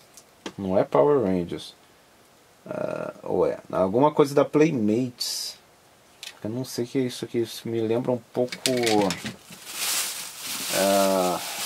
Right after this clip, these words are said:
Tokusatsu,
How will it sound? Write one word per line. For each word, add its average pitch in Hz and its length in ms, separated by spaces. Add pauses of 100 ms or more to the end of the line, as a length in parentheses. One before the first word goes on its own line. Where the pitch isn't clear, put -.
(2750)
Tokusatsu, 139 840